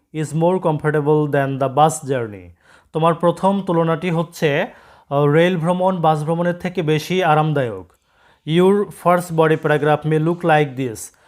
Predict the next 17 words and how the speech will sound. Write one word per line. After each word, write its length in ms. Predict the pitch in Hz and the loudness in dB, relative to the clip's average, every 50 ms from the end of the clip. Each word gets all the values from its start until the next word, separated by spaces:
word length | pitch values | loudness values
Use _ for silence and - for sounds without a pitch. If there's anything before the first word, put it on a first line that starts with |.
| _ _ _ _ | _ _ _ _
তোমার, 300 | 170 165 165 170 175 190 | -2 2 4 6 6 4
আহ, 480 | 202 202 - - - 156 151 151 151 139 | 2 0 -4 -6 -2 0 0 0 2 2
বডি 240 | 160 160 165 175 180 | 2 2 2 0 0
প্যারাগ্রাফটি 600 | 170 175 160 160 147 165 156 160 - 160 151 151 | 0 0 0 0 0 -2 -4 -4 -4 -2 0 2
এরকম 340 | 151 151 160 175 180 175 165 | 2 2 0 0 -2 -2 0
দেখা 240 | 151 156 151 - 165 | 0 0 0 0 0
যেতে 260 | 143 147 143 - 135 | 0 -2 -2 -4 -4
পারে। 400 | 107 131 135 147 160 185 220 240 233 - _ _ _ _ _ _ _ _ _ _ _ _ _ _ _ _ _ _ _ _ _ _ _ _ _ _ _ _ _ _ _ _ _ _ _ _ _ _ _ _ _ _ _ _ _ _ _ _ _ _ _ - | -2 0 2 4 4 4 4 2 -2 -8 _ _ _ _ _ _ _ _ _ _ _ _ _ _ _ _ _ _ _ _ _ _ _ _ _ _ _ _ _ _ _ _ _ _ _ _ _ _ _ _ _ _ _ _ _ _ _ _ _ _ _ 0
Comfort 400 | 175 170 175 170 175 196 196 185 | 2 2 2 2 0 0 0 2
is 420 | 190 175 175 175 170 147 160 156 | 0 0 0 0 -2 -2 -4 -2
a 100 | 151 151 147 - | -2 -2 0 2
primary 360 | 170 170 170 175 170 180 180 | 4 4 4 4 4 2 0
concern 480 | 175 - 170 175 170 - 170 156 147 147 | 0 -4 -6 -6 -4 -2 -2 0 0 0
of 0 | |
people 640 | 143 135 - - 170 170 175 180 180 180 165 135 131 | -2 -4 -4 -6 -6 -4 -4 -2 -2 -2 -2 0 2
when 20 | |
they 520 | 147 160 160 160 151 147 160 156 156 156 | 2 2 2 2 2 4 4 4 4 0